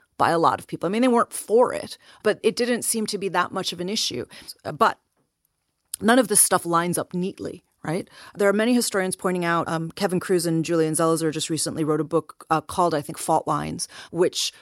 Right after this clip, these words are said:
talks about how American history has shifted since nineteen seventy-three, and they choose nineteen seventy-three as their starting point, both because of Watergate and because of Roe v. Wade. And it's a really compelling argument.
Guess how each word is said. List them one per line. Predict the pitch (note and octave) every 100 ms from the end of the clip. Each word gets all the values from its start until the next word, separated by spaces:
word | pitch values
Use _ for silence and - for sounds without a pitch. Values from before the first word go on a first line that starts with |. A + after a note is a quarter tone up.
| _
talks | - F3 -
about | F3 E3 -
how | F3
American | E3+ D#3+ D#3
history | E3+ - D#3
has |
shifted | - E3+ E3+ D#3
since | E3 -
nineteen | D3+ D#3+
seventy-three, | D3+ C#3+ D3 D3 D#3 D3
and | D3+
they | D#3+
choose | - A3+ A3 E3+
nineteen | D#3+ D#3+ E3
seventy-three | - D3 D3+ D3 - D#3
as | D3+ D3+
their | D#3+
starting | - D3+ D3+
point, | D#3 -
both | F3+ F3 -
because | D#3+ D#3
of | D3
Watergate | D3 D3 D3 D3 D3 -
and | D#3 D#3
because | C#3+ D#3+ D3
of | D3
Roe | D3
v. | C#3
Wade. | C#3 C#3 B2+ - - - - -
And | F#3+
it's | -
a | F#3
really | F#3+ F3
compelling | F#3+ E3+ D#3 D#3
argument. | E3 C#3+ D#3+ D3+